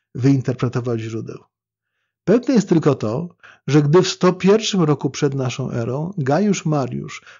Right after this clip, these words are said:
rozgromił Kimbrów pod Werczelle, on sam i rzymska opinia publiczna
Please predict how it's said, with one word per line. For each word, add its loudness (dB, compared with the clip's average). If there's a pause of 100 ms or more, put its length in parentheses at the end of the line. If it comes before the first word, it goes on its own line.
(120)
rozgromił 2
Kimbrów 2
pod 0
Werczelle, -4 (500)
on 2
sam -2 (400)
i 2
rzymska 2
opinia 4
publiczna 0